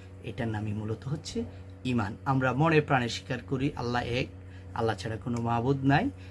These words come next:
আমাদের প্রিয় নবী হযরত মুহাম্মদ মুস্তাফা আল্লাহ তাআলার প্রেরিত রাসূল। এটা আমরা মনে প্রাণে বিশ্বাস করেছি এবং ঈমান এনেছি। তো যারা এই বিশ্বাস করবে না, ঈমান আনবে না, রাসূলুল্লাহ সাল্লাল্লাহু আলাইহি সাল্লাম বলতেছেন, নিঃসন্দেহে জাহান্নামের অন্তর্ভুক্ত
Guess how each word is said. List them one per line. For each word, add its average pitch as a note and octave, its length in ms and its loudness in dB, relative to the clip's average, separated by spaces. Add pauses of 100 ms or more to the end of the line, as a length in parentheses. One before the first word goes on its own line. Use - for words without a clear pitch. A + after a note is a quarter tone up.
(140)
আমাদের A2+ 460 2 (100)
প্রিয় C3+ 180 0
নবী A#2 160 0
হযরত B2 380 -2
মুহাম্মদ D3+ 280 -2 (120)
মুস্তাফা B2 380 -2
আল্লাহ A2 280 0
তাআলার G#2+ 340 -4 (360)
প্রেরিত G#2+ 300 -2
রাসূল। G2 680 -6
এটা D3 200 4
আমরা F3 160 4
মনে D#3+ 240 6
প্রাণে C3+ 360 2 (280)
বিশ্বাস C#3+ 360 -2
করেছি G3 380 0
এবং G3+ 220 2
ঈমান C#3 280 6
এনেছি। G2 360 -6 (460)
তো D3 80 4
যারা D#3 500 10 (220)
এই F#3 420 0
বিশ্বাস D3 360 -2
করবে D3+ 340 4
না, F3+ 220 0
ঈমান B2+ 280 4
আনবে A#2 320 2
না, D#3+ 140 2 (400)
রাসূলুল্লাহ C3+ 420 2
সাল্লাল্লাহু C3 280 -2
আলাইহি A#2 200 -2
সাল্লাম A#2+ 280 -2
বলতেছেন, C#3 320 -2
নিঃসন্দেহে D3+ 800 0 (380)
জাহান্নামের A2 500 0
অন্তর্ভুক্ত A#2 560 -6